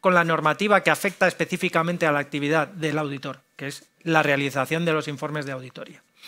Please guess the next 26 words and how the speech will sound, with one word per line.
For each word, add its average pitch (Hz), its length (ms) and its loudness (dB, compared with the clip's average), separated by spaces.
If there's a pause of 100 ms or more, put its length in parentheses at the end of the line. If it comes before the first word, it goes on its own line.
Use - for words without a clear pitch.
(840)
Una 160 200 2
vez 208 180 4
considerado 196 760 2 (440)
y 185 100 -4
teniendo 175 380 0
en 165 60 -2
cuenta 170 220 4
esta 165 160 0
distinción 151 560 -2 (200)
entre 160 240 -2
organización 147 540 -2
interna 160 440 -2
y 175 140 -6
sistema 170 400 0
de 165 80 0
control 156 320 -2
de 151 80 2
calidad 151 320 2
interno 147 420 -4 (160)
como 143 260 -4
parte 175 320 4
integrante 151 520 0
de 147 60 0
esta 151 160 -2
organización 156 520 -2
interna, 190 400 -2